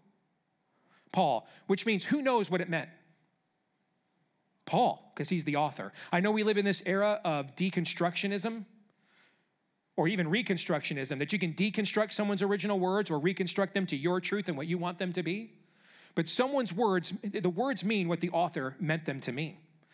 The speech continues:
And we know what Paul meant by these words by his life, and I'll get to this in a moment. And so in this film, The Essential Church, they go back and they look and they re-, they realize, "We've got it wrong. And we had taught this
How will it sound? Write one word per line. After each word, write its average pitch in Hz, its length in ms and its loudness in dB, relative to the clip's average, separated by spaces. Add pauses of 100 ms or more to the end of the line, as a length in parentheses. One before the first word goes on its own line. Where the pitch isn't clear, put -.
(200)
And 196 100 2
we 247 120 0
know 294 100 4
what 330 200 2
Paul 196 200 2
meant 220 220 -2
by 165 160 2
these 156 180 -2
words 156 240 -2
by 151 140 0
his 143 160 -4
life, 170 320 0
and 127 80 -4
I'll 127 80 -4
get 175 160 -4
to 139 80 -6
this 117 200 -8
in 120 80 -6
a 120 40 -6
moment. 120 320 -8 (1400)
And 180 140 2
so 208 180 4
in 196 120 2
this 190 140 2
film, 196 360 2
The 180 80 2
Essential 185 400 0
Church, 247 300 0
they 190 100 2
go 196 100 2
back 202 380 0 (180)
and 175 140 0
they 185 80 4
look 214 200 2
and 185 120 2
they 175 80 4
re-, 175 240 0
they 165 120 0
realize, 147 600 0
"We've 180 180 -2
got 131 180 0
it 117 100 -8
wrong. 131 280 -2 (840)
And 143 120 -4
we 196 80 2
had 156 100 0
taught 220 300 0
this 143 260 -4